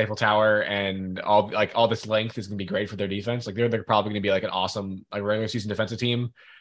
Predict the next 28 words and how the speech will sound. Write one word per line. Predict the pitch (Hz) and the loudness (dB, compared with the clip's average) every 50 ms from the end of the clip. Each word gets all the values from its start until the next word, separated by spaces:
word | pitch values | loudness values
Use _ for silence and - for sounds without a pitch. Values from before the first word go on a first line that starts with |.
| _ - _ - | _ -20 _ 2
I'm | - 123 147 151 131 | 4 6 6 4 4
fascinated | - 131 127 131 - - 135 120 | 4 4 4 4 4 4 4 4
about | 113 95 | 2 2
the | 98 | 0
spacing. | - - - 101 113 - 131 127 127 135 127 - _ - - | -6 -6 -6 -6 -4 -2 -2 -2 -2 -2 -6 -10 _ -6 -4
Uh, | 98 98 98 95 95 | -2 0 0 0 0
like, | 98 101 101 101 - - - | 0 0 0 -2 -4 -2 0
like, | 131 123 120 113 | 0 2 2 2
G-, | 107 139 - - _ _ _ _ _ _ _ _ _ _ - | 0 -4 -4 -6 _ _ _ _ _ _ _ _ _ _ -2
Towns | - 139 139 139 147 147 135 | 2 4 4 6 6 4 4
is | 120 | 4
an | 117 117 | 4 4
awesome | 107 110 113 113 - 120 113 | 4 2 2 0 0 -4 -8
shooter | 101 - 113 113 110 120 120 117 | -6 -6 -4 0 0 2 2 0
and, | - 101 | 0 -2
like, | 104 104 | -2 -2
a | 107 101 | -2 0
very, | 90 110 107 107 107 107 110 | 2 2 4 4 2 2 0
like, | 107 104 95 | 0 0 -2
mobile | 101 101 98 101 98 104 101 | -2 -2 -2 -2 -2 -2 -4
big, | 90 101 98 101 110 120 120 - | -2 -2 0 0 0 -2 -4 -4
but, | - | -4
like, | 104 - | 0 2
at | 104 110 | 2 2
the | 110 107 104 | 2 2 0
same | 113 117 113 | 0 0 0
time, | - 113 110 107 107 | 2 0 0 0 0
like, | 104 104 95 | -2 -4 -4